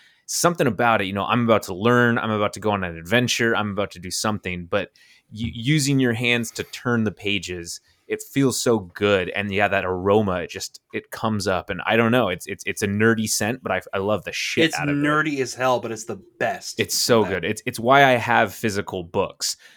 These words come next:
Speaker 1: Um, I do have, like, a Kindle. I have those, but it's why I have physical books, so I can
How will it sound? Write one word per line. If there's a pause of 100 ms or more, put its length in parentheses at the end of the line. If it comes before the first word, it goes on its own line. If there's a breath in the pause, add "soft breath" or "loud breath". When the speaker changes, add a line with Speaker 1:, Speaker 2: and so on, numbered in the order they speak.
(120)
Speaker 1:
Um,
I
do
have,
like,
a
Kindle. (240 soft breath)
I
have
those, (180 soft breath)
but
it's
why
I
have
physical
books,
so
I
can